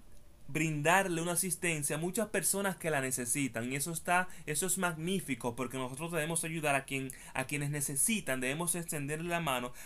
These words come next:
a quienes necesitan. Ahora bien, ahora bien, la intención con la que se realiza la acción debemos de prestarle mucha atención, mucha atención.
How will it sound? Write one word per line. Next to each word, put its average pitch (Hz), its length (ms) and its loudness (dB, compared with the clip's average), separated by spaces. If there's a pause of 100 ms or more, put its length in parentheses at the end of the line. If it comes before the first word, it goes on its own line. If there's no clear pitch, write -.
(120)
a 147 160 4
quienes 151 220 -2
necesitan. 147 600 -2 (120)
Ahora 165 460 6
bien, 127 500 2 (280)
ahora 117 340 0
bien, 110 380 -2 (840)
la 196 340 6
intención 220 840 0
con 240 200 2
la 196 120 2
que 170 100 -4
se 160 140 0
realiza 151 340 0
la 175 60 2
acción 135 480 -2 (320)
debemos 165 460 2
de 175 120 0
prestarle 170 640 0
mucha 170 560 2
atención, 104 600 -4 (640)
mucha 180 540 2
atención. 110 560 -4